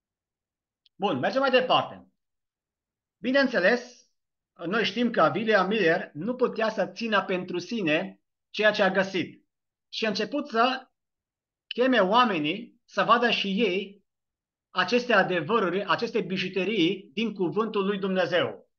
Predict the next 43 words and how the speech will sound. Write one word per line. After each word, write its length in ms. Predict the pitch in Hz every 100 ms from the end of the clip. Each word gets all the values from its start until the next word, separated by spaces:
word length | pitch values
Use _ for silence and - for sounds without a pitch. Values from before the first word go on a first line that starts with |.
| _
Dar 200 | - 233
ce 120 | 233
s-a 120 | 320 277
întâmplat 560 | 220 220 196 180 180
în, 160 | 190 190
în 200 | 190 185
vis? 380 | 170 135 - _ _ _ _ _ _
Au 120 | 190
început 340 | 196 190 294
să 100 | 294
intre 260 | 247 262 269
oamenii, 640 | 220 156 143 143 220 247 -
la 180 | 175 269
început 400 | 277 277 285 247
puțini. 640 | 262 - 240 123 95 - _ _ _ _ _ _
Știm, 220 | - 240 208
la 120 | 180
început, 340 | 180 175 226
când 220 | 220 175
el 100 | 196
a 40 | 208
început 320 | 190 190 196
să 120 | 190
predice, 720 | 170 208 185 151 190 226 - _ _ -
erau 280 | 240 277
puțini 320 | 262 254 285 240
oameni 280 | 208 208
interesați. 760 | 196 190 175 156 165 117 - _
Mai 280 | - 143 240
târziu, 500 | 247 254 180 185 240
numărul 440 | 170 220 240 226 226
a 160 | 196 190
crescut, 560 | 185 180 - 240 185 -
a 140 | 160
crescut 460 | 160 160 - 247 -
până 180 | 247
a 60 | 220
ajuns 280 | 208 233 233
la 140 | 214 - _
câteva 400 | 247 240 196 190
zeci 200 | 208 165
de 100 | 196
mii. 420 | 190 147 98 -